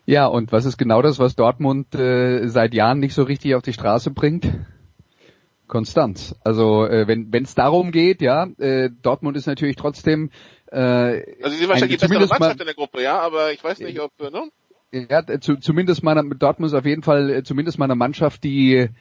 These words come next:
Speaker 1: äh, unter den ersten zwei landen sollte. Lazio hat in der vergangenen Saison in Italien ein paar sehr gute Phasen gehabt, auch es am Ende nicht konstant, äh, nach Hause gebracht. Das lag bei denen eher daran, dass nach der,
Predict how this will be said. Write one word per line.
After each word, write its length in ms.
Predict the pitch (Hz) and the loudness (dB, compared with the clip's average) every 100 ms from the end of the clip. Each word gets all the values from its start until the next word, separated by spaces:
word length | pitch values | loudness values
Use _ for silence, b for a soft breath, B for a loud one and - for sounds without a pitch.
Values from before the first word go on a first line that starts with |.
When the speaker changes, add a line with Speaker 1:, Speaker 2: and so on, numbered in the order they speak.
| b b | b b
Speaker 1:
äh, 180 | 131 120 | 0 0
unter 280 | 117 147 139 | 0 2 2
den 160 | 127 | 0
ersten 320 | 123 131 - 147 | 0 -2 -2 -10
zwei 280 | - 131 | -2 0
landen 360 | 170 160 170 156 | 2 0 -2 -4
sollte. 300 | 151 156 165 | 0 0 0
Lazio 460 | 127 117 - 156 143 | 0 0 0 0 2
hat 160 | - | 2
in 20 | |
der 100 | 131 | -2
vergangenen 480 | 120 113 113 147 151 | -2 0 -2 -2 -6
Saison 380 | 147 139 143 143 | -4 -2 0 0
in 100 | 143 | -2
Italien 640 | 127 135 131 135 127 131 - b b _ | -2 2 2 4 2 0 -6 b b _
ein 100 | 135 | -2
paar 180 | 143 123 | 2 2
sehr 200 | 120 180 | 2 0
gute 260 | 165 160 127 | 2 -2 -2
Phasen 400 | 127 117 120 120 | -2 -2 -2 -2
gehabt, 440 | 117 147 - - - _ | 0 -2 -4 -14 -14 _
auch 280 | 101 131 - | -2 -2 -2
es 160 | 131 | -2
am 140 | 139 123 | 0 0
Ende 260 | 131 139 | 0 0
nicht 200 | 135 139 | 0 -2
konstant, 600 | - 127 - 131 135 - | -2 -2 0 0 -2 -6
äh, 160 | - 131 | -2 0
nach 160 | 123 | 2
Hause 280 | 113 127 143 | 2 0 0
gebracht. 300 | 143 147 139 | -2 0 0
Das 100 | 139 | 0
lag 180 | 143 131 | -2 0
bei 140 | 135 | 0
denen 220 | 127 131 131 | 2 0 0
eher 220 | 127 135 | 0 0
daran, 360 | 131 127 131 | 0 0 0
dass 160 | 127 123 | -2 -2
nach 140 | 127 | -4
der, 340 | 120 127 123 | 0 2 2